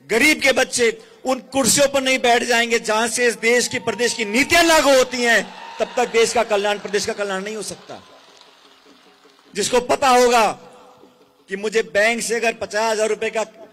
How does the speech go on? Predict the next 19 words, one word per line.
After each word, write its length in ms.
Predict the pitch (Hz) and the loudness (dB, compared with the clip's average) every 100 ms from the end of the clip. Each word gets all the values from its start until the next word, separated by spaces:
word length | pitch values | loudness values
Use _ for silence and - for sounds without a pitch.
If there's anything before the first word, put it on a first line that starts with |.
| _ | _
लोन 300 | 147 202 233 | -2 2 2
लेना 340 | 220 220 226 202 | 0 -2 0 -2
है, 300 | 160 113 _ _ _ _ _ _ _ _ _ _ - | -4 -12 _ _ _ _ _ _ _ _ _ _ -12
उस 180 | 175 - | -12 -10
किसान 460 | 175 - 180 185 | -14 -10 -8 -8
की 100 | 180 | -10
चप्पल 460 | 175 - 196 - 220 | -12 -10 -10 -8 -8
घिस 200 | 170 139 | -8 -8
जाती 280 | 156 - 160 | -8 -8 -12
है, 120 | 156 | -10
जूती 280 | 190 202 180 | -12 -10 -8
घिस 140 | 180 | -6
जाती 320 | 170 165 175 | -6 -10 -10
है 140 | 160 - | -12 -10
बैंक 180 | 160 | -12
के 60 | 156 | -14
चक्कर 240 | 160 156 | -16 -18
काटते 320 | 139 135 - 127 | -14 -16 -16 -20
काटते। 340 | 127 113 | -20 -20